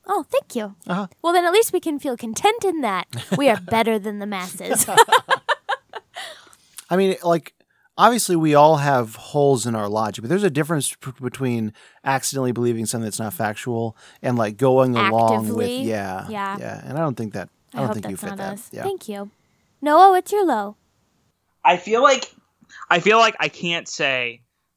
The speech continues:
Speaker 3: that my low is that there's no Uncle Iroh and Zuko.
Speaker 1: I thought that would be
Speaker 3: That
Speaker 1: your
Speaker 3: is,
Speaker 1: low.
Speaker 3: that is up there. Let me tell you what.
Speaker 1: Why can't that be your
Speaker 3: Um,
Speaker 1: low?
Speaker 3: Because it's always my low. I need to get more creative here. So let me say this. I think similar f-,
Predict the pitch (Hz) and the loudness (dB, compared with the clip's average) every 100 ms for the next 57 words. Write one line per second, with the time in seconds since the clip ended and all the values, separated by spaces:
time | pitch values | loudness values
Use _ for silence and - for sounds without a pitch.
0 | - 147 147 143 143 143 135 127 123 113 | 0 2 4 2 4 2 2 -6 -10 -10
1 | - 135 131 135 131 131 131 131 131 127 | -8 -8 -4 0 0 0 -2 -4 -2 -2
2 | 127 123 120 120 117 - 311 - - 440 | -2 -4 -8 -10 -4 2 4 8 6 6
3 | 247 170 156 - 185 196 226 202 196 214 | 2 2 4 4 4 4 2 0 -2 -6
4 | _ 170 190 202 160 - 147 147 147 _ | _ 2 4 2 0 -8 0 0 0 _
5 | _ _ _ 139 135 139 123 98 - 143 | _ _ _ -2 4 6 4 0 -6 0
6 | 151 156 147 139 131 120 120 - - 113 | 0 0 -4 0 0 0 -10 -8 -2 0
7 | - 311 320 277 269 262 269 285 277 240 | 0 0 -2 -2 -2 0 4 6 6 2
8 | 269 214 208 _ _ _ _ _ _ _ | -4 -6 -12 _ _ _ _ _ _ _
9 | 170 247 214 - 202 220 233 208 185 143 | -4 0 0 -2 -2 2 4 4 2 2
10 | 127 117 139 175 180 185 180 - - 147 | 2 2 0 -2 -2 -2 -2 -4 -2 0
11 | 151 127 - 101 - - - - 175 226 | 0 0 -6 -16 -18 -20 -8 2 4 4
12 | 269 214 165 123 98 - 156 170 214 240 | 2 2 0 0 -6 -4 -2 0 -2 -8
13 | - - _ _ _ _ - - 196 208 | -10 -18 _ _ _ _ -6 -2 0 0
14 | 220 202 - | 2 0 -2